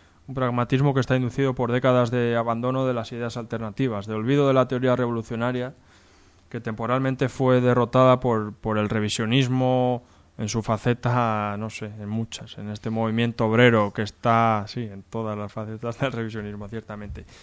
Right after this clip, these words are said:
y que ha educado al pueblo y al proletariado en el desdén por las ideas y el culto a la práctica parcial del sujeto. Esto, eh, lo hemos ido viendo en el desarrollo de las asambleas, porque en los primeros días en las asambleas se generaba un debate sobre las ideas.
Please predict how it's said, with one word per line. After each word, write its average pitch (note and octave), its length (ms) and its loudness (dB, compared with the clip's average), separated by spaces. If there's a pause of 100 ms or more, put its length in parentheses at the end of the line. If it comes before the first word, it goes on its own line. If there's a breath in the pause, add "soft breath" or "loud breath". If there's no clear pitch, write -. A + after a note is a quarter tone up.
(140 loud breath)
y B2 100 -4
que - 100 -2
ha B2+ 40 4
educado C3 340 0
al B2+ 120 -2
pueblo C#3 340 -2
y A#2 40 -4
al A2 120 -6
proletariado A2+ 520 0
en C3 100 -2
el A#2+ 80 -4
desdén A#2 320 -2
por A#2 280 -2
las A2+ 220 0
ideas B2+ 400 0
y - 20 -4
el G#2+ 80 -6
culto A#2 480 -4
a A2 60 -2
la A2 120 -4
práctica A#2+ 380 -4
parcial A#2 320 -2
del A#2 100 2
sujeto. - 500 -4 (500 loud breath)
Esto, F3+ 500 4
eh, A#2+ 420 6
lo B2 140 6
hemos D3+ 260 6
ido D3 200 6
viendo D3 440 2
en B2 80 -2
el A#2 100 -2
desarrollo A#2+ 420 2
de B2 80 4
las A#2 160 0
asambleas, A2+ 560 -4 (320 loud breath)
porque A#2+ 220 -6
en A#2+ 60 -2
los A#2+ 120 -4
primeros D3 440 0
días D#3+ 440 2 (960 soft breath)
en C3 120 0
las A#2+ 160 2
asambleas C3 540 2
se C#3 100 -2
generaba C3 500 -2
un B2+ 180 -4
debate A#2+ 440 0
sobre A2+ 240 -4
las G#2+ 240 -4
ideas. G#2+ 520 -8